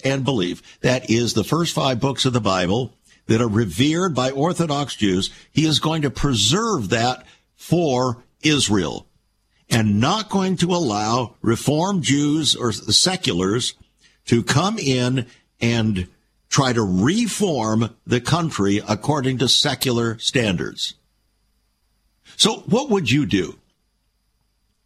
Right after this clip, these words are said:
What would you do if you were going to run for president of the United States? What would you do to declare a commonality of the people, or at least declare a vision that could bind the people together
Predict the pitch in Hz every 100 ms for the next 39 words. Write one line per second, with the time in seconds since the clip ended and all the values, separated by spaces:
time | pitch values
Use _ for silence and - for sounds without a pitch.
0 | _ _ _ _ _ 139 214 294 220 175
1 | 185 123 131 151 120 120 98 139 240 240
2 | 202 160 156 135 120 117 170 190 160 175
3 | - 139 123 131 131 131 104 98 98 117
4 | 135 127 - 92 85 - - - _ _
5 | _ _ _ _ 117 131 226 277 226 175
6 | 131 170 120 123 98 82 101 98 _ _
7 | _ _ _ - 117 143 - 151 170 202
8 | 208 120 120 - 180 196 220 180 160 139
9 | 123 - 98 101 - 120 117 - 147 139
10 | 90 67 82 _ _ _ _ _ _ _
11 | _ _ 113 143 143 147 202 - 156 -
12 | 160 143 131 95 147 269 156 117 120 135
13 | - 120 80 151 165 165 147 127 135 139
14 | 127 120 120 120 185 180 95 95 98